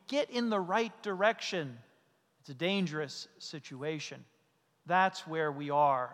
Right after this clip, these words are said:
with this morning's gospel. As Jesus is teaching and preaching about the kingdom of God, as Jesus is inviting others to head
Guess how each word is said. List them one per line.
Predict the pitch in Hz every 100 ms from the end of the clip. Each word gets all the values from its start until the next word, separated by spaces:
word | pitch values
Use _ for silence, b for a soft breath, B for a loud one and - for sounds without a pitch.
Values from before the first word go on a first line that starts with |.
| -
with | 139 139
this | 143 -
morning's | 147 127 120
gospel. | - 143 123 - - 131 _ _ _ _ _ _ _ _ _ b b b
As | - 220 156
Jesus | 233 254 247 220 196 -
is | 202 151 -
teaching | 269 247 - 214 185 170
and | 170
preaching | - 247 247 - 208 180
about | 175 190 190 180 B B
the | 208
kingdom | - 247 214 196 185
of | 165 147
God, | 185 196 170 147 139 - - - _ _ B B B
as | 214 190
Jesus | - 262 269 208 220 - b b -
is | 214 202 -
inviting | 196 185 160 233 240 220 208 196 -
others | 208 233 208 175 156 - - b b b b _
to | - 185
head | - 254 254 226 202